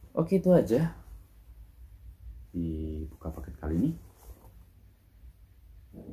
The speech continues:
Jadi untuk produk-produk dari Blots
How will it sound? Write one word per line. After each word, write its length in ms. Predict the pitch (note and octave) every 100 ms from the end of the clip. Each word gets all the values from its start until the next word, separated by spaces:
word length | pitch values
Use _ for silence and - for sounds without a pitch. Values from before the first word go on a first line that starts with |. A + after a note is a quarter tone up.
| -
Jadi 240 | F2+ F#2+
untuk 240 | F#2+ F2+ -
produk-produk 640 | - D#2+ D2+ - E2 E2
dari 260 | E2 D#2+ E2
Blots 760 | E2+ E2 E2 - - - -